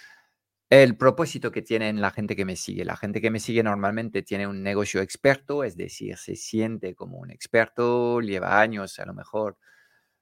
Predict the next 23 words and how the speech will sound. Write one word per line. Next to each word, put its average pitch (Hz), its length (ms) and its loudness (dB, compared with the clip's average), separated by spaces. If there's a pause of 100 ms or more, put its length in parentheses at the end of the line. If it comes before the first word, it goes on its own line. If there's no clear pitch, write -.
(140)
eh, 95 320 -2
trabajando 117 540 -2
sus - 320 -12
competencias 98 1160 -4 (360)
y 113 100 -2
especializándose, 101 1120 -4
llevan 101 320 0
años, 117 560 2 (460)
em, 95 800 0
trabajando 110 480 2
también 123 260 0
su 120 100 -6
marca 110 280 2
personal 110 420 0
y 113 80 -4
consiguiendo 117 1000 0
r-, - 300 -10
grandes 127 320 4
resultados. 107 640 -2
Y 135 120 2
da 156 120 10
igual 143 500 4
que, 104 380 -4